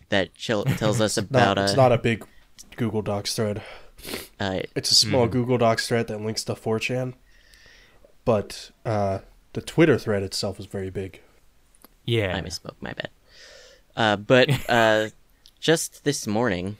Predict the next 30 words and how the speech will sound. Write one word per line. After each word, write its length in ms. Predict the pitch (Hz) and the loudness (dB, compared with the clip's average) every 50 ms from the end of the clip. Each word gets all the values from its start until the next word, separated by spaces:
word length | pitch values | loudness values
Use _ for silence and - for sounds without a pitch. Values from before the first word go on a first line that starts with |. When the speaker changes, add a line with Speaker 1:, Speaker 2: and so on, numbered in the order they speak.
| _ _ _ _ _ _ _ _ - _ _ - | _ _ _ _ _ _ _ _ -20 _ _ -16
Speaker 1:
the 60 | - | -8
twenty-fourth 380 | - 117 113 107 - 117 107 - | -4 -4 -4 -2 -2 -2 -2 0
of 60 | 107 | 0
October, 380 | 104 101 - - 107 95 101 98 | -2 -2 -2 -4 -2 -2 -2 0
there 140 | 98 104 | 0 0
was 240 | 104 101 98 101 - | 0 -2 -2 -4 -2
a 280 | 110 104 101 98 98 95 - | -2 0 0 0 0 -2 -4
new 220 | 104 107 110 110 | -6 -4 -2 -2
leak 320 | 107 98 104 110 101 - - | -2 -2 -2 -4 -4 -4 -8
released, 640 | 95 92 90 92 90 - - - - - - - - _ _ _ _ _ - _ _ - _ _ _ - | -6 -6 -4 -6 -6 -8 -12 -14 -14 -16 -20 -20 -20 _ _ _ _ _ -20 _ _ -20 _ _ _ -6
or 120 | - 107 101 | -2 0 0
a 160 | 95 92 92 | 2 0 0
new 240 | 95 101 98 90 87 - _ _ _ - | 0 -2 -4 -6 -8 -14 _ _ _ -18
leak, 480 | - - 104 110 107 101 92 - _ - - - - - | -10 -6 -2 -2 -2 -2 -4 -6 _ -20 -20 -20 -18 -14
in 180 | - - 92 | -10 -10 -10
quotes, 520 | 87 - - 92 92 95 - - - - _ _ _ - - - - - _ _ | -8 -4 -4 -4 -4 -4 -8 -14 -20 -20 _ _ _ -20 -20 -20 -20 -20 _ _
that 100 | - 107 | -4 -4
came 180 | 107 - 104 98 | -2 -2 -2 0
out 220 | 95 95 92 - | 0 -2 -2 -2
that 140 | - 104 - | -4 -4 -4
showed 380 | - - - 110 104 101 101 101 | -4 -2 0 0 2 2 2 4
a, 360 | 101 98 101 98 98 98 95 - - _ _ _ _ _ _ _ _ _ _ _ _ _ _ _ _ _ _ _ - - | 4 4 4 2 0 -2 -4 -8 -18 _ _ _ _ _ _ _ _ _ _ _ _ _ _ _ _ _ _ _ -6 -4
uh, 260 | 95 92 92 90 87 - - - _ _ - _ _ _ _ - _ _ - _ _ _ _ _ _ _ _ - _ _ _ _ _ - - - _ _ _ _ _ _ _ _ _ _ _ _ _ _ _ _ - | -2 0 0 -2 -2 -4 -8 -12 _ _ -20 _ _ _ _ -20 _ _ -20 _ _ _ _ _ _ _ _ -20 _ _ _ _ _ -20 -20 -20 _ _ _ _ _ _ _ _ _ _ _ _ _ _ _ _ -2
a 80 | 123 117 | -2 0
supposedly 760 | - - 113 - 127 131 123 127 123 120 123 123 120 117 117 | 0 0 0 2 2 0 2 0 0 2 4 4 4 2 0
c-, 60 | - _ - - _ _ _ _ _ _ _ | -2 _ -20 -20 _ _ _ _ _ _ _
finished 440 | - 127 123 120 113 - - - - | 2 4 4 4 2 2 0 -4 -6
version 440 | 104 107 113 113 113 101 110 101 104 | -2 2 2 2 4 2 2 2 2
of 120 | 98 90 | 0 0
the 280 | 95 101 98 98 90 - | 0 0 2 0 0 0